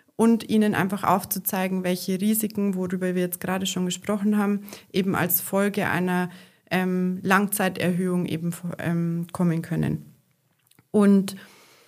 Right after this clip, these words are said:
wenn diese Werte in irgendeiner Form auffällig sind, dann würde man dazu übergehen, eine sogenannte vierundzwanzig Stunden Blutdruckmessung durchzuführen. Das würde man dem Patienten empfehlen.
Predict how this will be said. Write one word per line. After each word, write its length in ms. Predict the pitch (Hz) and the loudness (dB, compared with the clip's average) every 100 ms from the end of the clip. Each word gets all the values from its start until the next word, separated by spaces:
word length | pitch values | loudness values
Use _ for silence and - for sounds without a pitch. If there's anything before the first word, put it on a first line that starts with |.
| - _ | -20 _
wenn 320 | - 208 233 226 | 2 4 6 4
diese 300 | 226 220 196 | 0 0 2
Werte 340 | 196 208 196 | 2 2 0
in 140 | - | -2
irgendeiner 400 | - 226 220 190 | 2 4 4 2
Form 220 | 180 180 - | 0 -2 0
auffällig 600 | 143 254 - 247 240 240 | 2 2 0 0 0 -2
sind, 320 | 247 240 226 | 0 2 2
dann 220 | 196 190 | 2 2
würde 180 | 214 214 | 2 2
man 180 | 208 196 | 2 2
dazu 280 | 185 185 - | -2 -6 -4
übergehen, 500 | 208 180 220 190 190 | -2 -2 -2 -4 -2
eine 240 | 175 175 | -2 -2
sogenannte 440 | 175 180 180 170 | -4 -2 -2 -4
vierundzwanzig 580 | 180 185 170 170 170 - | -6 -4 -4 -4 -8 -8
Stunden 600 | - 226 254 262 262 262 269 - | -4 0 0 2 2 2 -2 -6
Blutdruckmessung 920 | 240 240 254 262 226 240 - 240 233 | -4 -2 -2 0 0 0 0 0 0
durchzuführen. 800 | 233 247 - - 214 - 233 233 | 0 -2 -4 -10 -8 -2 2 4
Das 180 | 220 220 | 4 0
würde 140 | 196 185 | -2 -2
man 180 | 185 | -2
dem 100 | 180 | -4
Patienten 520 | 180 180 - 180 - - | -4 -4 -4 -2 -2 -4
empfehlen. 760 | 180 180 247 262 285 285 285 | -4 -6 -2 2 4 6 4